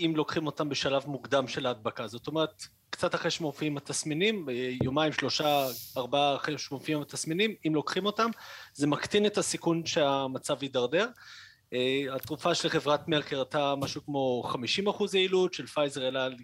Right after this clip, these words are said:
כמעט תשעים אחוז יעילות. אה, שתיהן, ל-, לצורך העניין, שתיהן, אה, שתיהן נראות, אה, מבטיחות,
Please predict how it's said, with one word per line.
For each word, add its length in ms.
כמעט 300
תשעים 300
אחוז 280
יעילות. 420
אה, 160
שתיהן, 440
ל-, 60
לצורך 280
העניין, 200
שתיהן, 460
אה, 600
שתיהן 240
נראות, 380
אה, 320
מבטיחות, 640